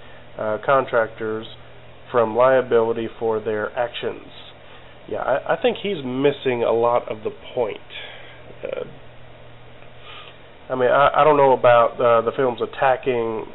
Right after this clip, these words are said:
uh, Ludwig von Mises or the, uh, or the other guy. I mean,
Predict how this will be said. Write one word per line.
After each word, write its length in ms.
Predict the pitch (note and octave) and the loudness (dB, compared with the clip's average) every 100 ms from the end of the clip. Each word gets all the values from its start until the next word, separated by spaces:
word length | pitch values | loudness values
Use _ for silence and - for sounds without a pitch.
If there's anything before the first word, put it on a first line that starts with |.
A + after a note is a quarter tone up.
| - | -6
uh, 360 | B2 A2+ A2 A2 | -2 0 -2 -2
Ludwig 440 | - B2+ B2 A#2+ | 0 -2 -2 -4
von 200 | A#2 A2+ | -2 -2
Mises 460 | B2+ C#3+ B2 A#2 G#2+ | -4 -6 -6 -6 -6
or 320 | - A2+ A2 G#2+ | -6 -4 -2 -4
the, 220 | G#2+ G#2+ - | -6 -8 -4
uh, 260 | A2+ A#2 | -4 -2
or 100 | A#2 | -2
the 140 | G#2+ G#2 | -2 -4
other 220 | C#3+ A2 | -2 -4
guy. 500 | G#2 F#2+ F#2 A2+ B2+ - - - - - - A2+ | -4 -6 -6 -6 -8 -14 -20 -18 -18 -18 -16 -8
I 40 | |
mean, 160 | A2 | -4